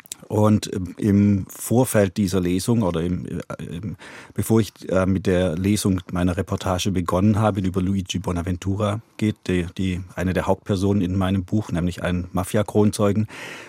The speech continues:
bevor ich also diese Geschichte gelesen hatte, kam dieser Herr auf mich zu und sagte, dass er auch aus Kalabrien komme. Er nannte den Ort.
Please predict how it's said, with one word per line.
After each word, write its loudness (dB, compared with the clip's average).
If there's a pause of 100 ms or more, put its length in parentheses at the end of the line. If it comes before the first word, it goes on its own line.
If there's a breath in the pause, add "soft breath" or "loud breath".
bevor 4
ich 0
also 0
diese 2 (120)
Geschichte 0
gelesen 0
hatte, 0
kam 0
dieser -4
Herr 2
auf -4
mich -2
zu 2
und 2 (480 loud breath)
sagte, 2
dass 0
er -2
auch 2
aus 4
Kalabrien 2
komme. 2
Er 0
nannte -2
den -2
Ort. -2